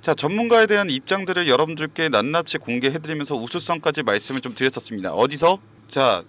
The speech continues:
주식 폭격기 일억 만들기 프로젝트 방에서요. 자, 타쿤방에서 공일공 육사하나하나 팔칠공육, 자, 공일공 육사하나하나 팔칠공육에, 자, 입장이라고 보내주신 분들한테 제가 하나하나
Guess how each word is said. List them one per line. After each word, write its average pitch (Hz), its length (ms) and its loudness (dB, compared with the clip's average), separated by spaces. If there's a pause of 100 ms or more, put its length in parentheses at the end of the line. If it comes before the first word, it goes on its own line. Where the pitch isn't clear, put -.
주식 185 340 -2
폭격기 208 480 -2
일억 214 340 0
만들기 165 460 0
프로젝트 220 440 0
방에서요. 117 720 -2 (340)
자, 147 100 2
타쿤방에서 220 800 0
공일공 170 520 -4
육사하나하나 160 800 0
팔칠공육, 117 720 -4 (460)
자, 135 120 4
공일공 175 720 -2
육사하나하나 151 920 0
팔칠공육에, 131 1000 -2 (380)
자, 143 100 2
입장이라고 202 520 0
보내주신 156 560 -4
분들한테 139 460 0
제가 127 280 0
하나하나 196 600 2